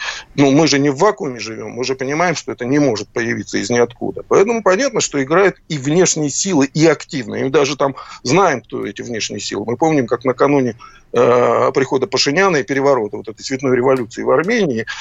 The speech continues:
по-, посольство, э, С Ш А было увеличено там по штату в два раза. Оно стало самым крупным на Кавказе,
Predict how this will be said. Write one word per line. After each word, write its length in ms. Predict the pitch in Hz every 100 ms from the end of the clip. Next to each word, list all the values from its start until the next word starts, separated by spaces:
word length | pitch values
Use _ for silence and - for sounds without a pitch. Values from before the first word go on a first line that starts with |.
| - -
по-, 260 | 117 143
посольство, 920 | 135 143 180 139 139 131 131 127 127
э, 20 |
С 140 | 127 143
Ш 160 | 190
А 40 | 180
было 180 | 139 135
увеличено 520 | 135 160 - 123 113
там 140 | 110
по 120 | 117
штату 340 | - - 151 113
в 60 |
два 220 | 117 143 135
раза. 260 | 107 95
Оно 140 | 104 117
стало 200 | 120 104
самым 320 | 139 139 117
крупным 460 | - 143 139 113
на 80 | 107
Кавказе, 500 | 110 117 - 95 -